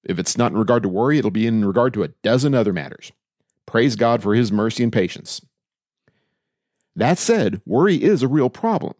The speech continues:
and not just for you. Think about the example of faith and hope you're trying to set for your brethren, your neighbors, your children and grandchildren. Your life will be far better off in this way and in every other way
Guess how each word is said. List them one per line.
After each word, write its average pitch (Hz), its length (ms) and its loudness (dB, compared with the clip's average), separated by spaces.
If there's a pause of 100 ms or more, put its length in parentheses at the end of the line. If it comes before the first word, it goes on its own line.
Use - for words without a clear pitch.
(400)
and 113 120 2
not 196 200 2
just - 180 0
for 147 100 0
you. 160 360 0 (840)
Think 185 160 0
about 208 160 2
the 170 100 4
example 139 400 0
of 117 120 0
faith 139 320 0
and 98 100 -4
hope 131 260 -2
you're 104 120 -2
trying 131 320 -2
to 104 60 0
set - 380 -2
for 113 140 0
your 113 120 2
brethren, 117 520 -2
your 127 140 0
neighbors, 139 520 -2 (120)
your 120 140 -4
children 131 420 0
and 107 100 2
grandchildren. 127 720 -2 (1000)
Your 139 240 4
life 160 320 2
will 107 80 -2
be 107 100 2
far 151 380 0
better 190 260 2
off 135 300 -2 (160)
in 151 200 2
this 180 220 2
way 175 220 2
and 120 140 0
in 101 120 0
every 165 260 0
other 220 200 -2
way 98 300 -10